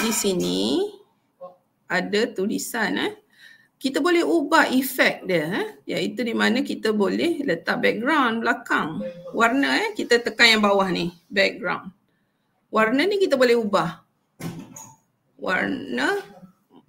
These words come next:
u-, lepas tu kita boleh juga, kalau kita dah ubah warna, contoh, eh,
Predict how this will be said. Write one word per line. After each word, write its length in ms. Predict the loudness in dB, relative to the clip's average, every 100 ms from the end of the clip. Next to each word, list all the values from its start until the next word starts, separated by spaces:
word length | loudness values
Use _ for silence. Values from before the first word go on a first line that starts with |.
| _
u-, 320 | -8 -8 -8 _ -20 -20
lepas 240 | -4 -2 -2
tu 80 | -4
kita 240 | -2 -2
boleh 240 | 0 2
juga, 480 | 0 -2 0 -2 -2 -8 _ -20 -20 -20 _ _ _ _ _ _ -20 _ _ _ -20 -20 -20 -20 _ _ _ _
kalau 80 | -8
kita 240 | -4 -2 0
dah 80 |
ubah 240 | 0 0 0
warna, 560 | 0 0 -2 -6 -4 -4
contoh, 560 | -4 -4 -6 _ -4
eh, 80 | 0